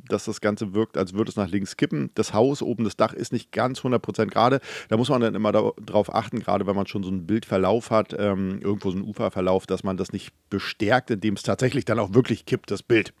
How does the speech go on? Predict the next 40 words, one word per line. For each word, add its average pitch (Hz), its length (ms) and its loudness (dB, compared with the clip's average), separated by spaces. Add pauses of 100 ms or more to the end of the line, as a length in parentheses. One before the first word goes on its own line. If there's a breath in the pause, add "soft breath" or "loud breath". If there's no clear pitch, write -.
(180)
Ansonsten 170 440 6 (340 loud breath)
natürlich 139 400 2
in 127 100 -4
Schwarz-Weiß 117 720 0
umgewandelt. 90 640 -2
Sehr 131 240 2
interessant. 135 640 -2 (480 loud breath)
Das 127 440 2
Ganze, 151 500 4
eine 117 200 0
schöne 135 260 2
klassische 113 460 0
Schwarz-Weiß-Aufnahme, 127 960 0
würde - 140 -2
ich - 80 -6
sagen. 117 440 6
Hm, 123 220 -2 (140)
ziemlich 175 320 0
dunkel 170 320 6
gehalten. 185 460 2
Ja, 120 240 4
gut, 175 260 -4
Lichter 117 300 0
haben 113 100 0
wir 110 80 4
da 98 140 6
am 101 100 0
Ufer. - 320 2
Da 110 80 6
muss 117 160 2
man 113 180 0
eben 110 200 -4
auch 120 180 -4
wieder 95 160 0
an 95 80 -4
den 98 180 -6
Lichtern 120 360 -4
aufpassen, 98 400 -4
dass 87 120 -6
da 95 220 0